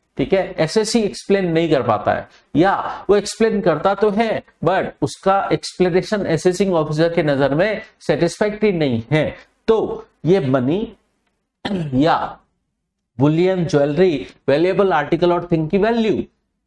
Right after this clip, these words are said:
एसएससी की डीम्ड इनकम मानी जाएगी। और किस ईयर की इनकम मानी जाएगी?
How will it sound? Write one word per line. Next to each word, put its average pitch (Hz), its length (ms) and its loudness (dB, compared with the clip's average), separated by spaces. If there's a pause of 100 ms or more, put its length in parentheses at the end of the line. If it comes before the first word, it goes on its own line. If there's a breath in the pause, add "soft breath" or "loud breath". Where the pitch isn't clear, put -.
एसएससी 196 420 0
की 180 80 2
डीम्ड 139 360 0
इनकम 185 580 0 (320)
मानी 123 400 0
जाएगी। 104 540 0 (200)
और 214 200 2 (280)
किस 226 260 0
ईयर 233 200 2
की 240 100 0
इनकम 220 280 0
मानी 202 240 0
जाएगी? 175 540 0